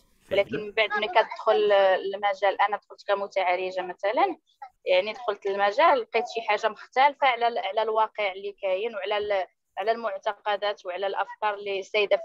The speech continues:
Speaker 2: ال-، في الوعي الجمعي.
Speaker 1: اه فعلًا، حيت على، حيت لما كانش
Speaker 2: ألو.
Speaker 1: رغبه داخليه مشكله. كملوا استاذه فدوى.
Speaker 2: الرغبه داخله كاينه استاذ، اللي كيجي يقدر ما يكملش. انا كنقول له كان ما كنتش وصلت لواحد المرحله اللي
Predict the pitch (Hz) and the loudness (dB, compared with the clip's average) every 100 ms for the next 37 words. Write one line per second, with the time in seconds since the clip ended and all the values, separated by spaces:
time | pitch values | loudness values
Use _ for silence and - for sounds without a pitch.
0 | 196 160 - 269 349 359 - 185 330 302 | -2 -2 -2 0 0 0 -4 -4 -4 -6
1 | - _ _ _ - - - _ _ 131 | -12 _ _ _ -16 -16 -20 _ _ -6
2 | 90 76 - - _ - 127 123 131 147 | -6 -10 -16 -20 _ -6 -4 -2 0 0
3 | 156 151 196 202 190 - 196 233 233 202 | 0 0 0 0 0 2 4 4 2 0
4 | - 180 185 240 262 175 180 - 139 120 | 2 2 4 4 4 2 -4 2 2 2
5 | 220 262 220 196 156 135 101 226 226 233 | 2 4 4 4 2 2 0 0 2 4
6 | 240 285 269 269 226 226 294 302 269 277 | 4 4 4 6 4 4 2 2 0 -2
7 | - 277 262 269 262 269 269 240 349 349 | 2 2 2 -6 -6 -6 -6 -6 -6 -6
8 | - 247 254 254 262 233 190 170 - 220 | -2 -2 0 -6 -6 -8 -6 -8 0 0
9 | 254 262 247 254 240 254 269 262 262 247 | 2 0 0 0 0 0 -2 -4 -10 -10
10 | 233 - - 233 254 226 220 220 220 220 | -10 -8 -4 0 0 -2 -4 -4 0 2
11 | 214 214 214 | 4 4 2